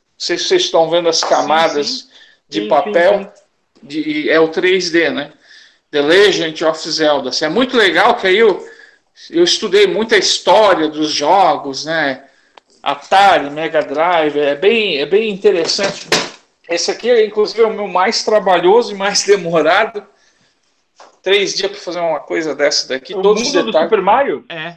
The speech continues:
Speaker 1: Isso,
Speaker 2: É
Speaker 1: o
Speaker 2: o mapa
Speaker 1: mundo.
Speaker 2: do Super Mario.
Speaker 1: E ó, olha só os relevos dele, entende?
Speaker 2: Putz.
Speaker 1: É, o, o laranjado é
Speaker 3: Ô, Jean, tu tem, tu tem que levar lá no, no, no encontro de colecionadores, cara.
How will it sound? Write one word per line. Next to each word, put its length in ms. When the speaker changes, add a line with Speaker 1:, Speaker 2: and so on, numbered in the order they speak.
Speaker 1:
Isso, 460
Speaker 2:
É 80
Speaker 1:
o 60
Speaker 2:
o 40
mapa 140
Speaker 1:
mundo. 160
Speaker 2:
do 60
Super 300
Mario. 280
Speaker 1:
E 120
ó, 200
olha 200
só 240
os 100
relevos 540
dele, 280
entende? 420
Speaker 2:
Putz. 580
Speaker 1:
É, 240
o, 60
o 500
laranjado 960
é 300
Speaker 3:
Ô, 340
Jean, 280
tu 160
tem, 220
tu 120
tem 160
que 80
levar 400
lá 180
no, 440
no, 600
no 260
encontro 340
de 60
colecionadores, 800
cara. 400